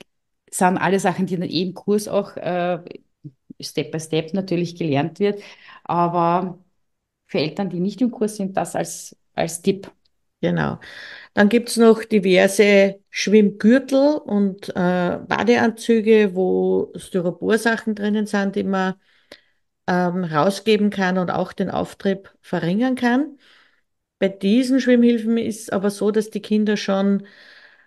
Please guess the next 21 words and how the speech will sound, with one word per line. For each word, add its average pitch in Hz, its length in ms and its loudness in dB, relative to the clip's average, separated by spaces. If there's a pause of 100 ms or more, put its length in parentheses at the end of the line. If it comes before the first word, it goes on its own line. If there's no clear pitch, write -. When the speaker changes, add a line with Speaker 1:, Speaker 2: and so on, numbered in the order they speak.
(300)
Speaker 2:
ein 196 80 -6
gewisses 202 440 2
Alter 190 420 2
haben 170 300 0
müssen, 180 380 -2
damit 180 320 -2
sie 180 500 0
sich - 400 -8
stabil 214 380 0
im 175 120 2
Wasser - 340 -2
halten 143 360 -6
können. 151 440 -6 (220)
Und 170 360 -12 (680)
wir 208 540 2
verwenden 190 580 -2
in 208 160 2
den 202 140 2
Kursen 202 440 0
die 190 140 -4
Schwimmscheiben, 190 1200 -2